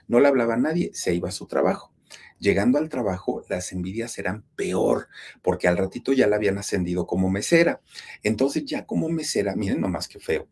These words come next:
ya como mesera, Claudia, pues, atendía a los clientes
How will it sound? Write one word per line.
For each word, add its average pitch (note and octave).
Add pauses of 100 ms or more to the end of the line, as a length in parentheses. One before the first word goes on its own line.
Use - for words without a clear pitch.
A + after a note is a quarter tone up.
(400)
ya G2+
como C#3+
mesera, B2+
Claudia, F2+
pues, F#2
atendía E2+
a -
los -
clientes E3+